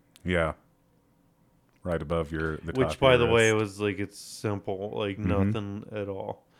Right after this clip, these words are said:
Speaker 1: Right.
Speaker 2: The underside feels like they're, like, trying to kill you, like, slicing you with
Speaker 1: Yeah, mine doesn't even go as far down as yours, but when they got
Speaker 2: Yeah,
Speaker 1: to
Speaker 2: that
Speaker 1: that
Speaker 2: shit
Speaker 1: part,
Speaker 2: hurts.
Speaker 1: it fucking
Speaker 2: That
Speaker 1: sucks.
Speaker 2: whole, like, underside of your fore-, like, the inside of your forearm.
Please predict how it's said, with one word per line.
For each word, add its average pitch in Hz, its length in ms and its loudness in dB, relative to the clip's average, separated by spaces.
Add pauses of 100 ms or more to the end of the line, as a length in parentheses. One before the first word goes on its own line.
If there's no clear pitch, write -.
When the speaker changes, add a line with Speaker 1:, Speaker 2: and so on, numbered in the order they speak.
(200)
Speaker 1:
Right. 87 180 2
Speaker 2:
The 120 100 2
underside 160 720 2 (540)
feels 127 300 -2
like 117 200 2
they're, 110 380 4
like, 110 300 -2
trying 104 360 2
to 101 100 -10
kill 95 340 -2
you, - 200 -10 (160)
like, 117 200 2
slicing 117 580 4
you 117 180 2
with 110 280 -2 (240)
Speaker 1:
Yeah, 123 260 6
mine 107 320 4
doesn't 123 240 4
even 101 240 4
go 98 240 6
as 87 240 -2
far 98 400 4
down 90 320 0
as 85 180 -2
yours, 87 380 0
but 85 120 -2
when 90 180 -2
they 110 120 0
got 113 180 2 (160)
Speaker 2:
Yeah, 110 40 4
Speaker 1:
to 113 60 6
Speaker 2:
that - 40 4
Speaker 1:
that 110 120 6
Speaker 2:
shit 156 100 2
Speaker 1:
part, 113 320 6
Speaker 2:
hurts. - 120 -16
Speaker 1:
it 131 120 2
fucking 92 400 0
Speaker 2:
That 156 160 8
Speaker 1:
sucks. 175 80 6
Speaker 2:
whole, 214 460 8
like, 143 180 4
underside 135 640 2
of 139 60 2
your 123 140 2
fore-, 117 520 -4
like, 117 300 -6
the 104 180 -2
inside 123 400 0
of 127 60 -2
your 135 180 -2
forearm. 156 560 -2